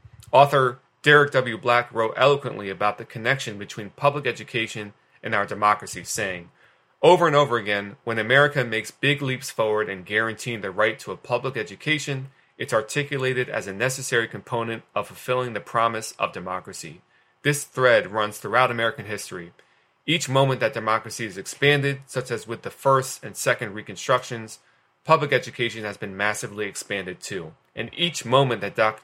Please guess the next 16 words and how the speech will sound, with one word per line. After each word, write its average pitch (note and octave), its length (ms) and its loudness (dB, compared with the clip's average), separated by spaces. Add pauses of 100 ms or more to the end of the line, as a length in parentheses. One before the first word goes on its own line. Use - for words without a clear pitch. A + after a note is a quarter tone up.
democracy A#2 520 0
is G2 120 -8
contracted, G#2 720 0 (420)
such D3 300 2
as A#2+ 120 -2
with A#2 160 -4
Jim A2 220 -2
Crow C3 380 6
and A2+ 100 -4
the G2+ 60 -6
backlash A2 520 2
to - 60 -12
the F#2+ 80 -10
Civil G2+ 260 -8
Rights C#3+ 260 4
Movement, A2+ 360 -6